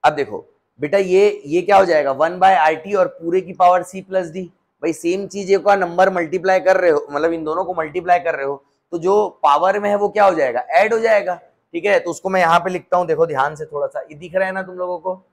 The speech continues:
इतना भी दिख रहा है कि नहीं दिख रहा है? बोलो दिख रहा है ना बेटा? चलो पहले नहीं दिख रहा था, अब दिख रहा होगा। चलो अब देखो इधर केसी is equal to,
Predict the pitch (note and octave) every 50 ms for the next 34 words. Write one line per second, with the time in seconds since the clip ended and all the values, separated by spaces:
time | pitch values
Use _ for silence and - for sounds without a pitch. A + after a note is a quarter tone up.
0 | _ _ _ _ _ _ _ - C3+ D#3 E3+ F#3 F#3 F#3+ F#3 F#3+ F3+ F#3 F#3+ G3
1 | G3 F#3 F3+ F3 E3+ D3+ D3 A#2+ B2+ A#2 G#2+ G2 G2 F#2+ F#2+ - _ _ _ _
2 | _ _ _ _ _ - D#3 D#3 F#3 F#3+ G3 G3+ G3+ G3+ G3 F3+ - C3+ A#2 A2+
3 | - _ _ _ _ _ _ _ _ - - G2 E2 D#2 - - _ _ _ -
4 | B2+ C#3 D3+ E3 F3 F3+ F3+ F3+ F3 E3+ F3+ F#3 E3+ E3+ E3 D3 C3+ C#3 A#2 A#2
5 | G2+ F2+ E2+ - - - _ _ _ _ _ _ _ _ _ _ _ _ _ _
6 | _ - D#3 D#3+ D#3 D3 C#3+ C#3+ B2+ B2+ G#2 F#2+ F#2 F2+ _ _ _ _ _ _
7 | _ _ _ _ _ _ _ _ _ _ _ _ _ _ _ _ _ _ _ _
8 | _ _ _ _ _ - E3 E3 E3 D#3+ - G#3+ A3 A3 G#3+ G3 G#3 - - -
9 | G3+ F#3 E3+ C#3 E3+ F3 F3